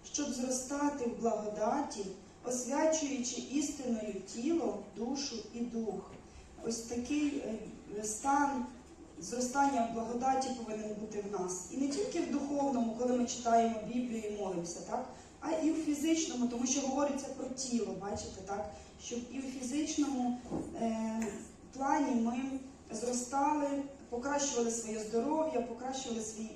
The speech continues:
спосіб життя і рухалися кожен день до, е, чогось корисного і правильного. Звільнившись від усякого руйнівного потурання, Божі діти матимуть більш ясне уявлення щодо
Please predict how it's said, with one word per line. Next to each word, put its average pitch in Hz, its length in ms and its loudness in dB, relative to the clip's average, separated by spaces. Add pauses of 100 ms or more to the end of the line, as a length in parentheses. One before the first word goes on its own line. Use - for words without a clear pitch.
спосіб 220 500 -6
життя 269 540 0 (380)
і 277 260 0
рухалися 302 680 0
кожен 311 340 2
день 359 260 4 (360)
до, 269 300 -2 (140)
е, 220 200 -2
чогось 262 420 0 (280)
корисного 254 760 0
і 233 240 0 (920)
правильного. 202 720 -2 (1000)
Звільнившись 359 680 2
від 330 140 8
усякого 359 680 4
руйнівного 294 520 6
потурання, 247 800 4 (260)
Божі 392 300 4
діти 254 600 2
матимуть 381 520 4 (120)
більш 330 340 4
ясне 294 580 4 (140)
уявлення 196 600 2
щодо 233 320 0